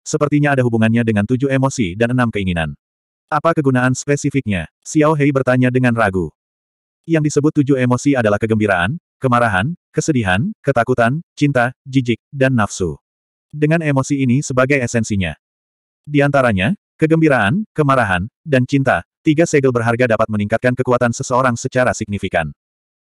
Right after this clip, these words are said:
Dapat meningkatkan kekuatan seseorang beberapa kali atau bahkan puluhan kali lipat.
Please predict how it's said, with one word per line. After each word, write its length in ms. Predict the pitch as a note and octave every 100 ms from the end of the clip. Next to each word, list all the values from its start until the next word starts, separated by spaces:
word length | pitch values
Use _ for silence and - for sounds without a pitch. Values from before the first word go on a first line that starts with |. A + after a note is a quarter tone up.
| -
Dapat 320 | D3 F3 F#3
meningkatkan 480 | D3 B2+ B2+ C3+ C#3
kekuatan 400 | B2 A2+ A#2+ C3
seseorang 400 | C3 A2+ A#2 B2
beberapa 320 | A2 G#2+ A2+
kali 160 | A#2
atau 240 | B2 - A2+
bahkan 240 | A#2 B2
puluhan 400 | B2 C#3+ D3 A2+
kali 240 | G#2+ G#2 G2
lipat. 160 | E2+